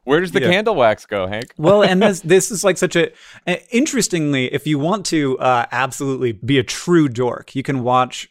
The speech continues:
Speaker 2: um, some recreations of Michael Faraday's lectures on candles, which is something that he did. And it was a popular science lecture series that he would give to talk about what you can learn about the, in-, the universe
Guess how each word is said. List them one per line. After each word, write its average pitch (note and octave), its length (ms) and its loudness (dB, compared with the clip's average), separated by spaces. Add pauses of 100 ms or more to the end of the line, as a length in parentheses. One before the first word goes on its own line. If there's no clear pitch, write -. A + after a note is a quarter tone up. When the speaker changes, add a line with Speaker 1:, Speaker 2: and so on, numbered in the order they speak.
Speaker 2:
um, A2+ 400 -6
some B2 240 -6
recreations A#2+ 760 -4
of B2 180 -10
Michael A2+ 300 -6
Faraday's A2+ 680 -8
lectures G#2+ 480 -8
on A2+ 140 -8
candles, A2+ 580 -8 (440)
which A2 140 -14
is A2+ 80 -8
something A2+ 260 -8
that C3 100 -10
he D#3 140 -12
did. G2+ 440 -10
And A#2+ 100 -10
it A#2 80 -10
was A2 140 -8
a G#2+ 200 -8 (260)
popular C3 440 -2
science A#2 460 -6
lecture A2+ 380 -8
series A2+ 560 -12 (320)
that A#2 160 -6
he A#2+ 80 -6
would A2+ 200 -4
give A2+ 360 -2
to - 80 -12
talk A#2+ 500 -4
about G#2+ 420 -6
what A2+ 380 -8 (160)
you A2+ 160 -8
can B2+ 160 -8
learn A#2+ 580 -4
about A2 440 -6 (280)
the, C3+ 160 -2
in-, B2 240 -4
the A#2+ 140 -2
universe B2+ 800 -2